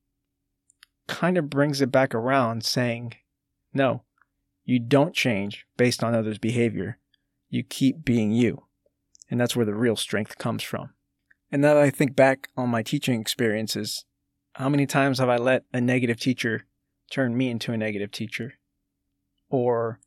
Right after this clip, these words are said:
how many times have I, or how many times have you been that teacher investing and trying to help that one student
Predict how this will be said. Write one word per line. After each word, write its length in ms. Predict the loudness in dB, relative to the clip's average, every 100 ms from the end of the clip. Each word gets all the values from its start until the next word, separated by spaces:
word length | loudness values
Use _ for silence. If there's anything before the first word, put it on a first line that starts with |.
| _ _ _ _ _ _ _ -10
how 160 | -2
many 180 | 2 2
times 480 | 2 0 0 0 -4
have 220 | -2 0
I, 480 | 2 2 2 -2 -8 _ _ _ _ _ _ _ -2
or 100 | 2
how 100 | 4
many 180 | 4 4
times 320 | 2 0 2
have 200 | -2 -2
you 200 | 0 0
been 220 | 2 2
that 160 | 0 -2
teacher 460 | -4 -2 -4 -6 _ _ _ _ _ _ _ _ -6
investing 520 | -2 4 2 4 0
and 120 | 0
trying 420 | -2 0 2 4 2
to 80 |
help 220 | 0 0 0
that 180 | 0
one 200 | 2 2
student 440 | 2 0 0 0